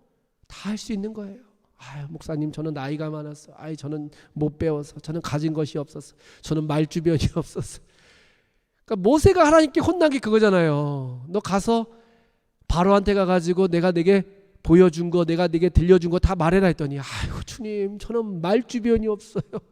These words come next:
아유, 주님, 저는 할 수 있는 게 아무것도 없어요." 했더니 나중에 하나님께서 화를 내시면서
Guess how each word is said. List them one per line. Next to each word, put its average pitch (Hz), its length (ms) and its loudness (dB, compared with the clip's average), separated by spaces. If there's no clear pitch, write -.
아유, 294 220 -6
주님, 247 320 -2
저는 247 180 0
할 320 180 -4
수 - 120 -12
있는 311 120 -4
게 311 80 -4
아무것도 262 460 4
없어요." 233 220 0
했더니 202 320 -4
나중에 143 340 -6
하나님께서 135 420 -8
화를 311 380 2
내시면서 131 600 0